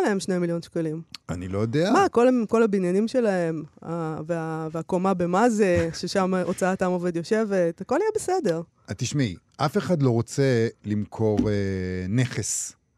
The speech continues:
Speaker 2: מניב ומוצלח.
Speaker 1: נדל"ן, אתה מדבר.
Speaker 2: בכלל.
Speaker 1: עם
Speaker 2: בכלל,
Speaker 1: עובד, עם
Speaker 2: עם
Speaker 1: עובד,
Speaker 2: עובד.
Speaker 1: את-, עם עובד זה לא נכס, אה, מוצלח
Speaker 2: מ-,
Speaker 1: בעיניך?
Speaker 2: הוא
Speaker 1: הוא
Speaker 2: לא,
Speaker 1: לא מניב
Speaker 2: הוא
Speaker 1: אולי,
Speaker 2: לא
Speaker 1: אבל
Speaker 2: מניב.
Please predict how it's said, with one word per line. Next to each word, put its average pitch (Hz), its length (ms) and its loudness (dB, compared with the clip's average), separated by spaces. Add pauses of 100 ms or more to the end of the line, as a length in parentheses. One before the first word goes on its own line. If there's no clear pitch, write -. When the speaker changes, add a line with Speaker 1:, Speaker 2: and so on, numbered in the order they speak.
(240)
Speaker 2:
מניב 110 640 0 (260)
ומוצלח. 110 580 0
Speaker 1:
נדל"ן, 208 380 6
אתה 180 160 0
מדבר. 170 400 0 (160)
Speaker 2:
בכלל. 156 580 4 (320)
Speaker 1:
עם 226 140 6
Speaker 2:
בכלל, 240 100 8
Speaker 1:
עובד, 277 320 8
עם 220 60 6
Speaker 2:
עם 240 60 6
Speaker 1:
עובד, 240 240 8
Speaker 2:
עובד. 185 360 8
Speaker 1:
את-, - 180 2
עם 247 120 6
עובד 247 260 6
זה 208 120 4
לא 220 120 8
נכס, 269 440 2
אה, 247 380 4 (480)
מוצלח 214 520 6
Speaker 2:
מ-, 226 40 -2
Speaker 1:
בעיניך? 254 300 2
Speaker 2:
הוא 247 300 0
Speaker 1:
הוא 202 60 8
Speaker 2:
לא, 226 40 8
Speaker 1:
לא 247 100 8
מניב 277 400 6
Speaker 2:
הוא 220 60 2
Speaker 1:
אולי, 185 240 8
Speaker 2:
לא 151 100 8
Speaker 1:
אבל 165 80 4
Speaker 2:
מניב. 175 140 4